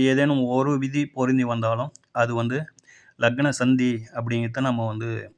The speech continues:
உறுதிப்படுத்திடலாம். அந்த வகையில இப்போ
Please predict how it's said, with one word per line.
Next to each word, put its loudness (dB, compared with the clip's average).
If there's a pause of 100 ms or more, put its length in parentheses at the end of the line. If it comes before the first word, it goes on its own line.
(300)
உறுதிப்படுத்திடலாம். 0 (440)
அந்த 6
வகையில 6 (840)
இப்போ 2